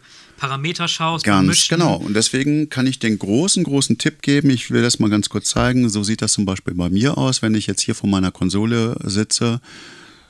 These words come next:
Speaker 2: Der große Tipp, den ich euch geben möchte, ist, wenn ihr was abmischt, macht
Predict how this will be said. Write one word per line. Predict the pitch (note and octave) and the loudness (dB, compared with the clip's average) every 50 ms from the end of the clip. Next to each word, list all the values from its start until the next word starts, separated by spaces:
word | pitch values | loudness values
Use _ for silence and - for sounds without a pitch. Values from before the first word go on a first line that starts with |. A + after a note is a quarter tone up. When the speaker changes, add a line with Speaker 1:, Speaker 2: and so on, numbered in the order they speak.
| _ _ - | _ _ -18
Speaker 2:
Der | - - G2+ G#2+ G#2 G2+ G2 - - - - - | -4 2 4 6 6 6 4 2 -2 -6 -12 -10
große | - G2 G#2 C3 F3 G3 - - - - | -2 2 4 4 4 4 2 0 -2 -2
Tipp, | - D3+ - - - - | -2 -2 -2 -4 -2 0
den | A2+ A2+ A2 | 2 4 4
ich | G#2 - - | 2 2 0
euch | - G#2+ G2 - | -2 -2 -2 0
geben | - A#2+ C3 B2 A2+ F#2+ | 0 0 2 2 4 2
möchte, | F2+ F2 F2 - - - | 2 2 0 -4 -6 -8
ist, | - - F2 - - - E2 | -6 -4 -4 -4 -4 -4 0
wenn | G2 G#2 B2 B2+ | 0 0 2 2
ihr | - B2+ A#2+ G#2+ F#2+ | 0 0 0 0 0
was | G2 G2 G2 - - - | -2 -4 -4 -4 -6 -6
abmischt, | - G2+ G2 - - - - - - - - - - - - - _ _ _ _ _ _ _ _ _ _ _ _ _ _ _ _ _ _ _ _ _ _ _ | -6 -8 -8 -8 -12 -20 -10 -6 -4 -4 -4 -4 -8 -12 -16 -20 _ _ _ _ _ _ _ _ _ _ _ _ _ _ _ _ _ _ _ _ _ _ _
macht | - F2 F#2 G2+ G#2+ - - - | -2 -2 0 0 -2 -4 -10 -18